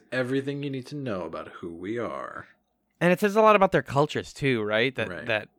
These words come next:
Speaker 2: it's almost like the Narn, as a survival instinct, had to, like, they just came to like f-, the, the fresh food 'cause it's what you can get.
Speaker 1: Mm-hmm.
Speaker 2: Whereas the Centauri have been resting on their laurels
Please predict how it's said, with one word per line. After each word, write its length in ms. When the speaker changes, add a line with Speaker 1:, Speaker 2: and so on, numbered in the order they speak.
Speaker 2:
it's 140
almost 300
like 260
the 120
Narn, 760
as 200
a 60
survival 560
instinct, 440
had 240
to, 240
like, 220
they 120
just 240
came 240
to 120
like 320
f-, 80
the, 680
the 120
fresh 300
food 180
'cause 120
it's 140
what 140
you 100
can 160
get. 320
Speaker 1:
Mm-hmm. 460
Speaker 2:
Whereas 320
the 320
Centauri 500
have 100
been 160
resting 220
on 60
their 100
laurels 520